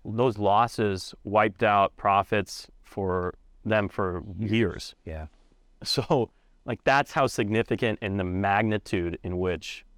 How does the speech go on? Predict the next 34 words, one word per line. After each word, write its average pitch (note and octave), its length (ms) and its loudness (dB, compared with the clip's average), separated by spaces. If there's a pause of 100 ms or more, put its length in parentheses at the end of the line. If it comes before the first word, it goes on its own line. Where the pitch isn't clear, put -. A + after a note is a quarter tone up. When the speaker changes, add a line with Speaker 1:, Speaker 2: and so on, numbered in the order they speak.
(100)
Speaker 1:
what F2+ 220 -2
just F#2 220 -4
happened. F2+ 580 -2
Speaker 2:
Yeah. E2+ 360 -6 (560)
And - 80 -4
Speaker 1:
Uh, F#2+ 40 -2
Speaker 2:
considering, F#2+ 400 -2
like F2 160 -4
you F2+ 240 -4
said - 240 -2
a F2+ 40 0
little F2 180 -2
bit F#2 180 -2
ago, E2+ 280 -2
how F2+ 280 -4
profitable F2 1000 -4
it, G2 140 -8 (220)
it G2+ 240 -2
appeared F#2+ 260 -2
the E2+ 80 -4
banks E2+ 340 -8
were F2+ 220 -2
for - 180 -6
the E2 60 -4
last E2 420 -6 (200)
few E2+ 240 -4
years. E2+ 500 -2
So F2 420 -2 (140)
that F2+ 200 -2
statement, F2+ 560 -4
how F2 280 -2
it F2 160 -2
wiped F2 300 -6
out F2 340 -2